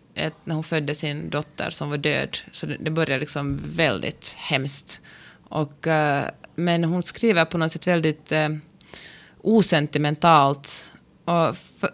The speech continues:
i förra avsnittet talade vi om böcker som är så hemska som man måste liksom lägga ifrån dem ibland för att det är helt enkelt för obehagligt. De liksom kryper in igen. Och den här boken handlar om ett väldigt tragiskt människoöde, men hon skriver det på något sätt på så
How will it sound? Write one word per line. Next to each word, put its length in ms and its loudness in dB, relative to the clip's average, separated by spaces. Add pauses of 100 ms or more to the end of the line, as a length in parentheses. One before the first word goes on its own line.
i 100 2
förra 260 8
avsnittet 280 2
talade 240 8
vi 120 4
om 100 2
böcker 320 2
som 120 -2
är 20 -2
så 60 -4
hemska 400 -2
som 120 -4
man 60 -4
måste 140 -4
liksom 160 -2
lägga 200 2
ifrån 340 0
dem 100 -4
ibland 360 -2
för 100 -10
att 160 -4
det 460 -2
är 160 -6 (460)
helt 220 -4
enkelt 200 -6
för 100 -4
obehagligt. 420 0
De 100 -4
liksom 220 -6
kryper 540 -4
in 180 0
igen. 280 -2 (360)
Och 220 -2
den 40 4
här 100 6
boken 480 4 (100)
handlar 380 4
om 140 2
ett 180 -2
väldigt 440 2
tragiskt 400 0
människoöde, 560 2
men 60 -4
hon 100 -4
skriver 440 -2
det 60 -4
på 120 -8
något 120 -2
sätt 160 -4
på 80 -6
så 380 0